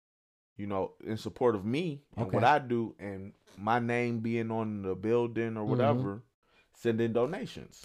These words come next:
Speaker 2: Okay.
Speaker 1: Anybody who's against me and don't want my name on a, send in donations. And whoever raises the most,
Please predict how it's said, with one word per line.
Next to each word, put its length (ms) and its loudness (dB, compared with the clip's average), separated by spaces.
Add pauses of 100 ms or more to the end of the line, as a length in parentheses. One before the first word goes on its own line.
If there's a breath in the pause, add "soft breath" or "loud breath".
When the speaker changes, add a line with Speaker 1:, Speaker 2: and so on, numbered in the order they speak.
Speaker 2:
Okay. 260 0 (260)
Speaker 1:
Anybody 460 2
who's 220 -2
against 520 0
me 320 -4 (180)
and 160 -10
don't 220 6
want 160 2
my 120 2
name 440 -2 (180)
on 180 -4
a, 60 -10 (200)
send 300 -4
in 120 -2
donations. 760 -4
And 100 -10
whoever 380 0
raises 420 -2
the 120 -2
most, 480 -2